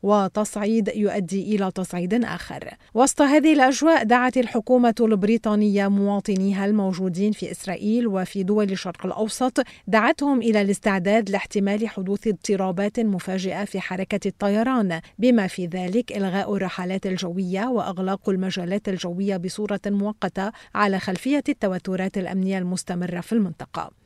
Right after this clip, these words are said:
توازياً، أشار الموساد إلى أنه أحبط محاولة إيرانية لإدخال خلية إلى إسرائيل كانت مكلفة بتنفيذ هجمات ضد مسؤولين كبار.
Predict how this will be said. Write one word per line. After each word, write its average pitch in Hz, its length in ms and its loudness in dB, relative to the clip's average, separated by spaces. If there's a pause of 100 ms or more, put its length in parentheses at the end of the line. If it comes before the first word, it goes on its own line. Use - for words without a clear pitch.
توازياً، 294 600 4
أشار 339 340 4
الموساد 226 580 0
إلى 208 260 -2
أنه 202 320 0
أحبط 202 360 -4
محاولة 202 1040 0
إيرانية 214 520 -2
لإدخال 190 600 -4
خلية 208 420 -2
إلى 208 340 -4
إسرائيل 240 600 -6
كانت 185 460 -6
مكلفة 262 680 -2
بتنفيذ 202 640 -4
هجمات 185 500 -6
ضد 180 280 -6
مسؤولين 180 540 -8
كبار. - 360 -8